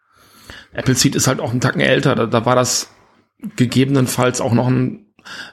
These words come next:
im Anspruch noch ein bisschen anders. Was mich an diesem C-G-I-Ding halt so ein bisschen ist, so dieses,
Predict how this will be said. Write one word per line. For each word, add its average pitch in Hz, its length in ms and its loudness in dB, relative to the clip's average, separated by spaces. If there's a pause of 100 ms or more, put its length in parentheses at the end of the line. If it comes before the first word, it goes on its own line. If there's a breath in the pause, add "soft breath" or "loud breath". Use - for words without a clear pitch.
im 135 100 2
Anspruch 143 380 2
noch 135 160 2
ein 120 100 2
bisschen 117 240 0
anders. 117 320 2
Was 123 140 2
mich 135 140 2
an 135 100 4
diesem 127 200 0
C-G-I-Ding 135 600 0
halt 135 140 0
so - 80 -2
ein 123 60 -4
bisschen 135 260 0
ist, 123 120 -2
so 135 80 2
dieses, 131 340 -2